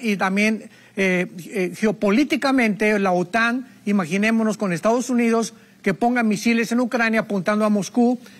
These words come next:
que en seis minutos llegarían y destruirían Moscú. Entonces, estratégica, militarmente, Putin no va a permitir jamás soltar Ucrania. Por eso está tratando, ¿verdad? Se tomó Crimea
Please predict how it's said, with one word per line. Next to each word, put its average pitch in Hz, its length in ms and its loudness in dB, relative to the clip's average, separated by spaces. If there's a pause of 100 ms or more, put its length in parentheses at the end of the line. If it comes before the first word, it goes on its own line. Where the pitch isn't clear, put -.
que 208 140 0
en 190 100 0
seis 311 320 0
minutos 262 460 2
llegarían 208 580 0 (260)
y 208 120 2
destruirían 196 680 0
Moscú. 202 500 0 (440)
Entonces, 220 600 0
estratégica, 233 760 -2
militarmente, 226 960 0 (640)
Putin 262 400 4
no 254 180 6
va 277 80 -2
a 269 80 -8
permitir 233 460 -2
jamás 196 680 -2 (120)
soltar 214 480 -2
Ucrania. 185 560 -2 (320)
Por 214 160 2
eso 247 40 2
está 254 200 0
tratando, 226 480 -2
¿verdad? 202 360 -2
Se 196 120 -4
tomó 202 360 0
Crimea 220 600 0